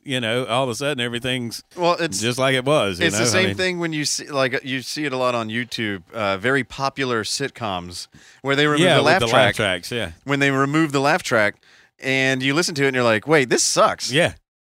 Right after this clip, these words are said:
Speaker 2: Like, this show actually really sucks.
Speaker 1: Right.
Speaker 2: The, the, the things they're saying are no longer funny. The reaction that I have is completely gone.
Speaker 1: It's that subliminal fucking laugh track, dude. They make you laugh. That's,
Speaker 2: So,
Speaker 1: uh,
Speaker 2: yeah, Arona, I agree that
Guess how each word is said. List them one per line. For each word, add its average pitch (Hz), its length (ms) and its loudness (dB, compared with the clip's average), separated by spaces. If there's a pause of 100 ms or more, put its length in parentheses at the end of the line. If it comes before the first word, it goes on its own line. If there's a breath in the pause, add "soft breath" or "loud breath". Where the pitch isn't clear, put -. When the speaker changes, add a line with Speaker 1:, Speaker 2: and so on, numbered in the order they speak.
(160)
Speaker 2:
Like, 151 260 4
this 208 160 4
show 208 420 2
actually 170 480 0
really 127 400 0
sucks. 151 460 -2
Speaker 1:
Right. 143 140 -2
Speaker 2:
The, 151 100 0
the, 131 460 -6 (340)
the 143 160 4
things 175 320 0
they're 170 100 2
saying 175 380 2
are 175 100 2
no 175 140 4
longer 175 300 4
funny. 180 380 0 (680 soft breath)
The 143 140 6
reaction 143 500 2
that 165 100 2
I 170 160 2
have 180 380 -2
is 113 200 -4 (220)
completely 151 480 0
gone. 151 320 2
Speaker 1:
It's 110 220 -4
that 120 220 -2
subliminal 131 880 -2
fucking 143 380 -4
laugh 151 280 -4
track, 95 340 -4
dude. 107 260 -4
They 107 100 -4
make 113 320 -4
you 127 100 -2
laugh. 139 420 -4
That's, 104 180 -2
Speaker 2:
So, 175 140 6
Speaker 1:
uh, 170 40 6
Speaker 2:
yeah, 175 340 4
Arona, 165 300 2
I 139 160 2
agree 147 480 -2
that 127 220 0